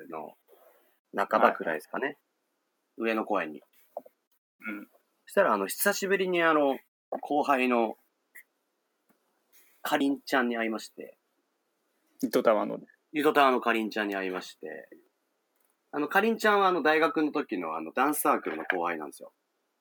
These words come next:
Speaker 2: うん。
Speaker 1: で、たまたま会いまして、あの、「私ラジオやってるんです」なんて言うから。で、それで、
Speaker 2: そんで？
Speaker 1: そう、き-、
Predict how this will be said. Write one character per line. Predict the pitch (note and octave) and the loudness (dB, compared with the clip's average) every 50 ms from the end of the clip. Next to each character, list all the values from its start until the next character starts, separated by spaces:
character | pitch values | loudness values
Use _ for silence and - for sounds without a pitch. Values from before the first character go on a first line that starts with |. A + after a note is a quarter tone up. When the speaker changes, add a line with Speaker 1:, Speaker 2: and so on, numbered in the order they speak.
| _ _ _ _ _ _ _ _ _ _ _ - | _ _ _ _ _ _ _ _ _ _ _ -8
Speaker 2:
う | G#2+ | -6
ん。 | G#2+ G#2+ G2+ - - _ _ _ - - _ _ _ _ _ _ - _ _ _ _ _ _ - - - _ _ _ - - - | -6 -6 -6 -8 -12 _ _ _ -20 -20 _ _ _ _ _ _ -20 _ _ _ _ _ _ -20 -20 -20 _ _ _ -12 -10 -8
Speaker 1:
で、 | - B2 | -6 -4
た | - C3 | -2 0
ま | B2+ C3 | 0 0
た | B2+ C3 | 2 2
ま | B2+ B2 | 2 2
会 | A#2+ A#2+ | 2 2
い | A#2+ | 0
ま | A#2+ A#2 | 0 -2
し | - - | -4 -4
て、 | - C3+ C3 A#2 G2 - - - _ _ _ _ _ _ _ _ - | -2 0 0 0 0 -2 -8 -12 _ _ _ _ _ _ _ _ -12
あ | - F#2 | -10 -8
の、 | F2 F2+ | -6 -6
「私 | - - C#3+ - - C3+ | -4 -4 -2 0 2 2
ラ | E3 F3 | 2 4
ジ | F3 E3+ | 4 2
オ | |
や | C3 A2 | 2 2
っ | G#2+ _ _ - | 0 _ _ -4
て | A2+ | -2
る | A2+ G#2+ | 0 0
ん | G#2 | -2
で | F2+ F#2+ | -2 -4
す」 | - - F2 E2 D#2+ | -6 -6 -8 -8 -6
な | E2 | -6
ん | D#2+ D2+ | -8 -10
て | - - | -10 -12
言 | E2 D2+ | -12 -12
う | - | -12
か | - - - | -14 -14 -12
ら。 | - - - _ _ _ _ _ _ _ _ _ _ _ _ _ _ _ _ _ _ - - - | -12 -14 -16 _ _ _ _ _ _ _ _ _ _ _ _ _ _ _ _ _ _ -20 -10 -2
で、 | - F#3 | -2 -2
そ | F3+ - G3 | 2 2 2
れ | G3+ G#3+ | 2 4
で、 | G3 | 4
Speaker 2:
そ | A#3+ | 6
ん | A#3 | 6
で？ | F#3+ B2+ - B2+ C3+ E3+ - - | 6 6 6 4 2 2 -2 -4
Speaker 1:
そ | - E3 D3+ A#2+ | -2 0 0 0
う、 | |
き-、 | - - - | -2 -6 -12